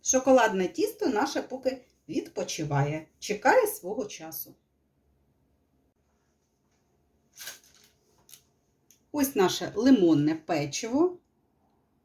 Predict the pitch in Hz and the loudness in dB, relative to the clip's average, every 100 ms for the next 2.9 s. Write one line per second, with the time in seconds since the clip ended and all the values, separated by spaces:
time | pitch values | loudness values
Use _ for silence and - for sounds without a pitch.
0 | _ - 220 - 226 330 403 - - - | _ -10 -4 -2 6 6 6 -4 -10 -10
1 | - - 196 - _ _ _ _ _ _ | -14 -14 -16 -18 _ _ _ _ _ _
2 | _ _ 196 190 180 - 180 175 | _ _ -4 -2 -2 -4 -6 -8